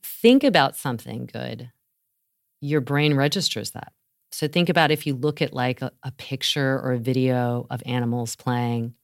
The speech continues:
you are in some way impacting your mood. Do that in meditation. Think about something that brings you joy. And it could be, again, an animal. It could be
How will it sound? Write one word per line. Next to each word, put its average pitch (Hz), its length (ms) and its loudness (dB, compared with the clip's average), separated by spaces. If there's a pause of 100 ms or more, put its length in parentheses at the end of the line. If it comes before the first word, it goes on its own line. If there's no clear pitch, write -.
(1080)
you 160 260 2
are 214 120 6
in 160 200 2
some 165 380 2
way 123 480 0 (240)
impacting 117 680 -4
your 123 160 -6
mood. 127 380 -2 (1700)
Do 220 200 6
that 196 200 8
in 190 100 2
meditation. 180 760 -2 (460)
Think 202 300 2
about 147 560 2
something 165 580 -2
that 117 240 -4
brings 139 340 -2
you 135 100 -4
joy. 120 480 -4 (300)
And 139 100 -2
it 143 80 -4
could 143 160 -6
be, 131 340 2 (540)
again, 151 460 0 (280)
an 127 100 -4
animal. 175 580 0
It 135 140 -2
could 131 160 -8
be 113 380 -6